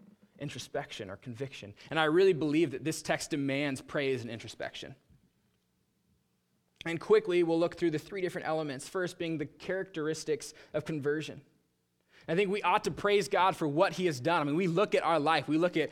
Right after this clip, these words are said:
how we were dead in our transgressions, and Christ came and pulled us out of the miry clay and set our feet upon a rock, which is him.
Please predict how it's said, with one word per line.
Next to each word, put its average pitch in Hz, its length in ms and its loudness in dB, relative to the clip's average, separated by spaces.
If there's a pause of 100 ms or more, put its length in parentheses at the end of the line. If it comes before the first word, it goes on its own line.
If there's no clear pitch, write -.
(160)
how 165 220 6
we 156 220 0
were 165 160 0
dead 147 440 2
in 147 100 -2
our 139 120 0
transgressions, 135 920 -6 (220)
and 143 280 -2
Christ 185 400 0
came 160 260 -2
and 135 100 -6
pulled 175 240 -2
us - 140 -6
out 170 220 4
of 175 40 -6
the 175 60 0
miry 156 340 2
clay 135 480 -4 (1160)
and 139 120 -8
set 175 160 -4
our 139 100 -2
feet 190 240 -12
upon 143 240 -8
a 123 60 -2
rock, 131 320 -2
which 143 140 -12
is 110 120 -16
him. 92 300 -14